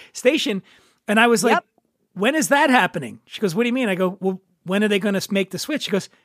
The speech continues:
Speaker 1: "Already happened." They don't,
Speaker 2: Listen,
Speaker 1: they don't
Speaker 2: they're
Speaker 1: tell
Speaker 2: piping it
Speaker 1: you.
Speaker 2: in.
Speaker 1: They
Speaker 2: No.
Speaker 1: never tell you in radio.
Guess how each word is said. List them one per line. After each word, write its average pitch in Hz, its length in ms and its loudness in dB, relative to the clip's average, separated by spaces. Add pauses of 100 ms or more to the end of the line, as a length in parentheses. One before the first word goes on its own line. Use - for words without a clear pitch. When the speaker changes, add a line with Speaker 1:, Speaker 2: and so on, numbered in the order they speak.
(160)
Speaker 1:
"Already 233 220 6
happened." - 360 -2 (500)
They 247 140 4
don't, 277 140 2
Speaker 2:
Listen, 180 280 -6
Speaker 1:
they 247 140 4
don't 302 180 2
Speaker 2:
they're 277 80 2
Speaker 1:
tell 294 200 6
Speaker 2:
piping 254 160 4
it - 20 6
Speaker 1:
you. 214 80 8
Speaker 2:
in. 214 380 2
Speaker 1:
They 233 160 2
Speaker 2:
No. 233 120 2
Speaker 1:
never 294 360 2
tell 285 280 2
you 233 200 2
in 214 80 -2
radio. 208 480 0